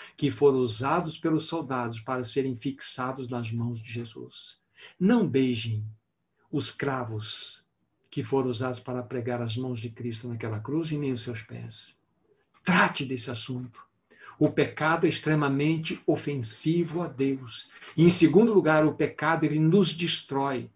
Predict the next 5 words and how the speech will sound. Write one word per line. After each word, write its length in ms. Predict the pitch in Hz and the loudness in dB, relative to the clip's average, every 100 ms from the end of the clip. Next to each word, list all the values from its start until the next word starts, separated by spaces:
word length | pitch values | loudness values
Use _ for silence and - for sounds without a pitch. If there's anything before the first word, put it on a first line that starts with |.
| _ _ - - | _ _ -12 -2
O 80 | 156 | 0
pecado, 560 | - 143 - 160 160 | 4 2 4 4 8
ele 160 | 156 160 | 6 6
nos 220 | 160 156 | 4 2
aniquila. 840 | 160 160 - - 139 156 143 113 | 2 2 0 -4 -2 0 -2 -6